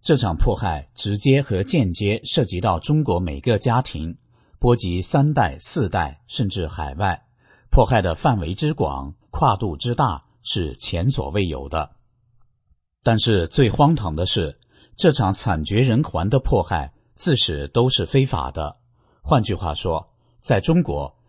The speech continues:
法轮功完全是合法的。我们一起来看看法轮功在中国的合法性。从中共现行法律看，中共宪法明确规定，公民有信仰自由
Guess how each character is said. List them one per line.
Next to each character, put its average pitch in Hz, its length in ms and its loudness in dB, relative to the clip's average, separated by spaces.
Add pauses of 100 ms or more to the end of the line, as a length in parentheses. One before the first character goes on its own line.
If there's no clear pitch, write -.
(100)
法 90 240 -2
轮 85 180 -4
功 139 300 4
完 104 240 0
全 92 300 -4
是 95 180 -4
合 85 260 -2
法 71 240 0
的。 73 220 -8 (640)
我 107 120 4
们 110 160 4
一 131 80 4
起 104 160 -2
来 82 160 0
看 113 180 0
看 85 220 -2
法 80 160 -2
轮 71 160 -6
功 131 300 2
在 104 200 -2
中 143 240 2
国 101 160 -2
的 82 80 -2
合 95 220 -6
法 98 220 -4
性。 90 240 -4 (1120)
从 117 260 2
中 147 180 2
共 131 160 2
现 107 200 0
行 107 180 -2
法 73 180 -4
律 92 160 -4
看， 82 300 -6 (320)
中 160 180 2
共 139 160 0
宪 131 240 0
法 82 220 -4
明 82 260 -4
确 117 200 0
规 98 200 -2
定， 90 220 -6 (380)
公 165 180 4
民 117 220 2
有 78 240 -4
信 131 180 0
仰 73 180 -6
自 85 200 -6
由 76 280 -8